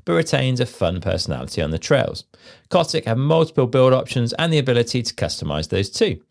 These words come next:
With factory collection now available at their new H Q in Chesterfield, you can even get one of the team to help you set up your bike. Add to that regular owners' rides and events and a company ethos that strives to operate in a low-impact way when it comes to the environment and also gives back a good chunk of their time and profit to the riding community.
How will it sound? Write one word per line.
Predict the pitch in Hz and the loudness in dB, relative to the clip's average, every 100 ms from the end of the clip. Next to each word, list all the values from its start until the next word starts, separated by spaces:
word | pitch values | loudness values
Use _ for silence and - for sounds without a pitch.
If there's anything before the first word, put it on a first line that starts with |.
| _ _ | _ _
With | 156 | -2
factory | 208 175 - 147 | 0 0 0 0
collection | 160 151 - 143 | 0 0 -2 0
now | 147 | 0
available | 147 147 147 143 - | 2 2 2 2 0
at | 90 | 0
their | 98 | 2
new | 131 143 - | 2 0 0
H | 151 - | -2 -2
Q | - 113 | -2 -2
in | 104 | 0
Chesterfield, | 104 131 - 131 127 123 | 0 -2 0 -2 0 -2
you | - | -4
can | 165 | -2
even | 170 165 | 0 2
get | 156 147 | 2 2
one | 113 113 | 2 2
of | |
the | 113 | 2
team | 113 82 78 | -2 -4 -2
to | 92 | -2
help | 85 - | -4 -4
you | |
set | 95 - - | -4 -4 -6
up | - | -10
your | 98 | -2
bike. | 160 - - _ _ _ - - - | -2 -2 -10 _ _ _ -20 -10 -6
Add | 190 | -2
to | 185 | 2
that | 170 165 | 2 0
regular | 156 190 160 147 | 0 0 4 4
owners' | 147 139 | 4 4
rides | 147 143 143 - | 2 2 0 0
and | 123 | 2
events | 123 131 127 - | 4 4 0 -4
and | 123 | -2
a | 127 | 0
company | 180 165 135 110 | 0 0 -2 0
ethos | 110 113 110 | 0 0 -2
that | - 120 | -4 -8
strives | - 151 143 - | 0 2 2 2
to | 104 | -2
operate | 95 - 90 | 0 0 0
in | 87 | 0
a | 92 | 2
low-impact | 127 123 113 107 - | 2 2 2 -2 -4
way | 87 95 | 0 2
when | 95 | 2
it | - | 0
comes | 85 78 | -4 -6
to | - | -4
the | |
environment | 82 90 120 127 131 - - - | -4 0 2 2 -2 -8 -16 -8
and | - | 0
also | 175 170 143 | 0 2 0
gives | 139 | 0
back | - 120 | -2 -4
a | - | -4
good | 120 110 | -4 -2
chunk | 123 104 | 0 -2
of | - | 0
their | 110 | -2
time | - 90 90 | 0 -2 -2
and | 87 | -2
profit | - - - | -4 -6 -6
to | - | -2
the | 107 | 0
riding | 78 65 - | 0 -2 -6
community. | - 73 67 - | -8 -8 -8 -10